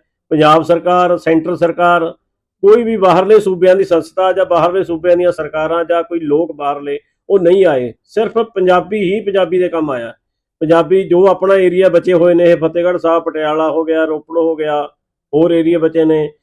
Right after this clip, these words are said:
ਹਰਿਆਣੇ ਦੇ ਕੱਲ੍ਹ ਮੈਂ ਵੇਖਿਆ, ਬੜੀਆਂ ਟਰਾਲੀਆਂ ਹਰਿਆਣੇ ਚੋਂ ਜਾ ਰਹੀਆਂ ਨੇ। ਆਪਣੇ ਜਿਹੜੇ ਸਿੱਖ ਨੌਜਵਾਨ ਨੇ ਹਰਿਆਣੇ ਦੇ, ਉਹ ਤੂੜੀ, ਹਰਾ ਚਾਰਾ ਲੈ ਕੇ ਉੱਧਰ ਨੂੰ ਜਾ ਰਹੇ ਨੇ। ਰਾਸ਼ਨ ਦੀਆਂ ਟਰਾਲੀਆਂ ਬੜੀਆਂ ਮਿਲੀਆਂ,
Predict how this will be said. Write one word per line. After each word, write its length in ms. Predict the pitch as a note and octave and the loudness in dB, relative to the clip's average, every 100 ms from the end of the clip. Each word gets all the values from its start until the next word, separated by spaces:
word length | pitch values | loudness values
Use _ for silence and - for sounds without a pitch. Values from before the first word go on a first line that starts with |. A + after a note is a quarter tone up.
| _ - | _ -4
ਹਰਿਆਣੇ 300 | F#3 F3 E3+ | 0 2 2
ਦੇ 100 | F3+ | 0
ਕੱਲ੍ਹ 220 | F3+ F#3 | -2 -2
ਮੈਂ 80 | G3 | -2
ਵੇਖਿਆ, 300 | F3+ E3+ F3+ | -2 -2 -2
ਬੜੀਆਂ 360 | D#3 D#3+ F#3+ F#3 | -2 0 0 0
ਟਰਾਲੀਆਂ 440 | F3+ F3+ F#3+ F3 | -2 -2 -2 -2
ਹਰਿਆਣੇ 300 | G3 F3 D#3+ | 0 0 0
ਚੋਂ 140 | F#3+ | 0
ਜਾ 200 | E3 D3 | -2 -2
ਰਹੀਆਂ 220 | C#3+ D#3 E3 | -2 -2 -2
ਨੇ। 180 | D3 C3+ _ - | -2 -8 _ -10
ਆਪਣੇ 240 | C#3+ E3 | -2 0
ਜਿਹੜੇ 220 | E3+ F#3+ G3+ | 0 -2 -4
ਸਿੱਖ 240 | E3+ - | -6 -4
ਨੌਜਵਾਨ 480 | F#3+ F#3 F3 F3 E3+ | 0 0 2 0 2
ਨੇ 140 | E3+ | 0
ਹਰਿਆਣੇ 300 | E3 E3+ D#3+ | 0 0 -2
ਦੇ, 240 | E3 D#3+ D#3+ _ _ _ | -2 -2 -6 _ _ _
ਉਹ 120 | - E3+ | -4 -2
ਤੂੜੀ, 500 | F3+ F3 F#3+ F#3+ F3 | 0 0 0 0 0
ਹਰਾ 260 | D#3 F3 | 2 2
ਚਾਰਾ 300 | F3 F3 F3 | 2 2 2
ਲੈ 160 | F3 E3+ | 2 0
ਕੇ 380 | E3+ F3 D#3+ - _ _ - | 0 -4 -6 -10 _ _ -12
ਉੱਧਰ 200 | F3 G#3 | -6 0
ਨੂੰ 120 | G3 | 2
ਜਾ 180 | E3 E3 | 2 0
ਰਹੇ 160 | D#3+ | 2
ਨੇ। 140 | E3 E3+ | 2 2
ਰਾਸ਼ਨ 300 | D#3+ D#3+ D#3+ | 0 -2 0
ਦੀਆਂ 140 | E3+ | 0
ਟਰਾਲੀਆਂ 340 | D#3+ D#3+ D#3+ D#3+ | 0 -4 -2 -2
ਬੜੀਆਂ 280 | D3+ E3+ | -2 -4
ਮਿਲੀਆਂ, 340 | D#3+ D3+ D3+ | -4 -4 -8